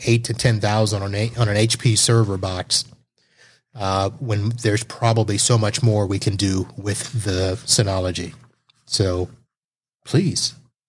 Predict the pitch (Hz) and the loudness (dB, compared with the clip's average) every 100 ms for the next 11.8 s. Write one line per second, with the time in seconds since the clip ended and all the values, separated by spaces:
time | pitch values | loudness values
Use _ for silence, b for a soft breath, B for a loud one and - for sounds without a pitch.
0 | _ - 104 117 127 131 117 123 - 113 | _ -2 0 0 -2 -2 2 2 2 -2
1 | 107 - - - _ _ _ _ _ _ | 0 -4 -10 -20 _ _ _ _ _ _
2 | - - _ - B B B B B B | -20 -20 _ -20 B B B B B B
3 | 127 175 147 170 185 - B B B B | 0 4 6 4 2 -2 B B B B
4 | _ - 117 135 160 107 - - _ _ | _ -12 2 4 4 2 -4 -12 _ _
5 | _ _ _ _ _ _ _ - b b | _ _ _ _ _ _ _ -20 b b
6 | b b b b - 117 127 120 107 104 | b b b b 0 2 4 2 0 0
7 | - 110 104 104 104 107 110 104 143 - | -2 0 0 0 0 -2 -2 0 0 -2
8 | - - - _ _ _ _ _ _ _ | -6 -14 -20 _ _ _ _ _ _ _
9 | _ _ _ - - B B B B _ | _ _ _ -16 -16 B B B B _
10 | _ - 127 131 131 131 139 135 123 - | _ -4 -2 2 2 4 4 2 2 -6
11 | 127 139 147 101 - - - | -4 0 0 -2 -6 -8 -14